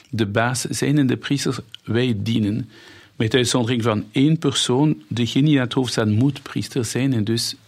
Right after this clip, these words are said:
eh, dat is een priester. Maar voor de andere taken, zo goed als alles, wordt door leken in het Opus Dei besloten. En inderdaad, wij priesters zijn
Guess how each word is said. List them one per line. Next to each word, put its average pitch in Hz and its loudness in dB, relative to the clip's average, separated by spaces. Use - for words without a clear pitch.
eh, 107 -4
dat 113 -4
is 131 -2
een 117 0
priester. 123 -2
Maar 120 -2
voor 131 2
de - -2
andere 151 0
taken, 151 -2
zo 131 -2
goed 139 0
als 117 -2
alles, 143 -2
wordt 127 -2
door 113 -4
leken 113 -2
in 110 -2
het 107 -2
Opus 117 -4
Dei 113 -2
besloten. 120 -2
En 123 -2
inderdaad, 120 -2
wij 123 -2
priesters 120 -4
zijn 120 -4